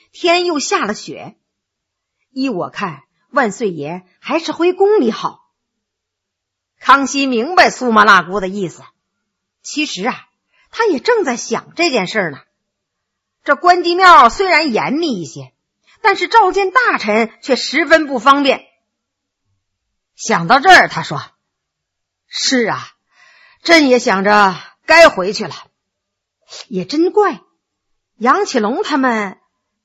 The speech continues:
把小毛子叫去有什么事儿呢？怎么这么长时间也不回来送个信儿？莫非是他们瞧出了什么破绽不成？”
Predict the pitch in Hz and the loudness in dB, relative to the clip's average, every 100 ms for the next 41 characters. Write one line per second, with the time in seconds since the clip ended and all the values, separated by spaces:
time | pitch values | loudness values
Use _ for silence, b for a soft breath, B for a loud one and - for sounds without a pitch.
0 | _ 370 269 190 170 254 349 - 427 285 | _ -10 -6 -6 -4 -4 -6 -2 0 0
1 | - 190 156 - 151 180 311 523 427 196 | -2 -6 -8 -10 -10 -8 -2 0 2 0
2 | 147 - _ _ b b b - 294 370 | -6 -16 _ _ b b b -12 -10 -6
3 | 587 508 - 277 262 277 240 262 269 208 | -2 -2 0 -2 -2 -4 0 2 2 0
4 | 185 254 190 277 302 285 233 240 359 185 | -4 -6 -2 0 0 -2 -4 -4 -6 -6
5 | _ _ _ _ _ _ _ - 196 185 | _ _ _ _ _ _ _ -8 -4 -2
6 | 226 214 208 208 208 180 170 - b - | 0 -2 0 0 2 -2 -4 -8 b -8
7 | 208 277 - 320 262 214 311 330 - 523 | -2 -2 0 -2 -2 0 -2 -2 -2 2
8 | 285 294 285 247 254 320 | 4 4 2 2 2 0